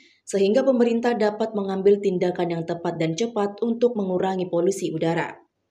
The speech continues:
Emisi kendaraan bermotor menjadi salah satu penyumbang terbesar polusi udara di Jakarta, mengingat tingginya jumlah kendaraan yang beroperasi setiap harinya.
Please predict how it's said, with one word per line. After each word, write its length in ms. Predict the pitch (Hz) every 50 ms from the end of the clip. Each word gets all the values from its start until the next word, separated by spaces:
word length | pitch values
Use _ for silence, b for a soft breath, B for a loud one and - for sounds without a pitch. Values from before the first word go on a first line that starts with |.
| _ _ _ _ _ _ _ _ _ _ _ _ _ _ _ _ _ _ _ _ _ _ _ _ _ _ _ _ _ _ _ _ -
Emisi 320 | 190 165 175 180 180 254
kendaraan 480 | 254 262 233 220 226 226 233 240 269 233
bermotor 480 | 240 240 226 226 220 220 240 247 233 226
menjadi 400 | 214 208 208 208 202 196 208 220
salah 320 | 214 208 202 196 196 190
satu 320 | 196 190 185 185 - 202
penyumbang 560 | 202 202 185 185 185 185 185 175 185 185 180 180
terbesar 480 | 180 180 165 175 175 175 170 175 175
polusi 400 | - 170 170 165 165 165 170 160
udara 320 | 175 165 175 170 170 175 170
di 80 | 180
Jakarta, 720 | 170 170 170 165 170 180 180 185 180 - 165 - - - b b b b b b b b 165
mengingat 480 | 165 165 165 160 165 180 190 196 190
tingginya 400 | 190 175 175 160 170 170 170 170
jumlah 400 | 170 196 185 190 180 175 175 -
kendaraan 480 | 180 170 170 180 175 190 - 180 175 175
yang 160 | 180 175 170
beroperasi 640 | 175 170 170 175 165 - 220 226 233 - 226 220 214
setiap 560 | - - 247 240 - 226 214 208 180 - -
harinya. 400 | 180 160 160 160 160 165 156 147